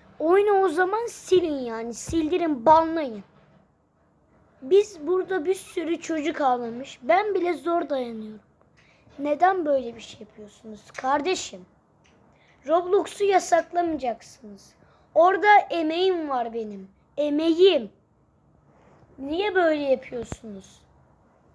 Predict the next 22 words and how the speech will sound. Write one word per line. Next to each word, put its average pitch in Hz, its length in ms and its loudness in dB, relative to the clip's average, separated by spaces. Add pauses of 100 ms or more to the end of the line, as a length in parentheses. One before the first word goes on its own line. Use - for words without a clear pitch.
(120)
Söyleyin 415 840 4
bir 359 120 -2
ya. 320 320 -4 (580)
TikTok'ta 453 600 0
da 494 140 6
o 453 60 2
kadar 415 360 4
kötü 311 240 -10
şeyler 330 480 -2
var. 320 340 0 (340)
Onu 494 180 0 (120)
yasaklamıyorsunuz. 440 1300 -4 (1000)
Bir 427 140 2
gün 415 120 0
Instagram 415 720 0
gitti. 359 520 -6 (360)
Facebook 403 580 -4
da 359 120 0
git-, 320 220 -10 (340)
ay, 233 180 -6
Facebook - 600 -10
gitmedi. 294 720 -6